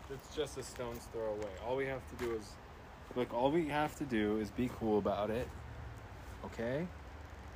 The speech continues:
What really pisses me off, too, is that I had, <coughs> I just saw some, <laughs> like, off Deep Woods, like, off Deep Woods spray, deet, like, spe-, specific,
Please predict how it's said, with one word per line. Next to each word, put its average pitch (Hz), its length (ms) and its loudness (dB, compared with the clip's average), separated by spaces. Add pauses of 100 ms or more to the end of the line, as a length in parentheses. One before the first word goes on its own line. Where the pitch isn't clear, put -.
(760)
What 143 120 2
really 185 200 8
pisses 135 380 2
me 113 100 6
off, 110 260 6
too, 113 260 4
is 113 140 2
that 107 140 10
I 107 140 8
had, 113 340 6 (240)
<coughs> 571 220 6
I 180 80 8
just 147 260 0
saw 131 220 6
some, 127 180 -2 (120)
<laughs> 539 120 -2
like, 127 140 6 (720)
off 120 360 8
Deep 117 180 4 (120)
Woods, 113 320 0 (720)
like, 101 160 2
off 110 320 6
Deep 107 200 2
Woods 104 200 4
spray, 98 460 4
deet, 110 240 4 (480)
like, 107 140 2
spe-, - 260 2
specific, 139 800 8